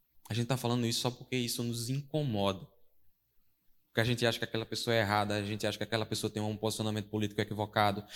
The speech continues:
a gente acha que aquela pessoa acha que uma coisa é pecado, não acha que uma coisa é pecado. Aquela pessoa não cola com a gente. Aquela pessoa não gosta das coisas que eu gosto. Então eu começo a escolher especificamente o que é que eu coloco o holofote na vida do outro e o que é que eu não coloco o holofote na vida do outro.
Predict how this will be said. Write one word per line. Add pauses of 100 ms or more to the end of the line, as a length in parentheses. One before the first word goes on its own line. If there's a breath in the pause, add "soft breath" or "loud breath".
(120 loud breath)
a
gente
acha
que
aquela
pessoa
acha
que
uma
coisa
é
pecado,
não
acha
que
uma
coisa
é
pecado. (840)
Aquela
pessoa
não
cola
com
a
gente. (540)
Aquela
pessoa
não
gosta
das
coisas
que
eu
gosto. (1500 loud breath)
Então
eu
começo
a
escolher
especificamente
o
que
é
que
eu
coloco
o
holofote
na
vida
do
outro
e
o
que
é
que
eu
não
coloco
o
holofote
na
vida
do
outro.